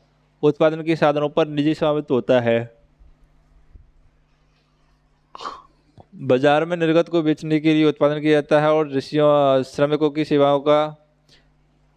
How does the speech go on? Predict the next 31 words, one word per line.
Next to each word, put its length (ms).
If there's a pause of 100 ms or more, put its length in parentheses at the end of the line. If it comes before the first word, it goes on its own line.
क्रय 180
विक्रय 420
एक 140
निश्चित 320
कीमत 300
पर 160
किया 280
जाता 240
है, 100
जिसे 240
मजदूरी 400
दर 120
कहते 300
हैं, 80
और 260
श्रम 380
का 180
क्रय 220
विक्रय 300
जिस 180
दर 140
पर 120
किया 180
जाता 240
है, 80
उसे 280
श्रमिक 280
की 120
मजदूरी 320
कहते 340
हैं। 380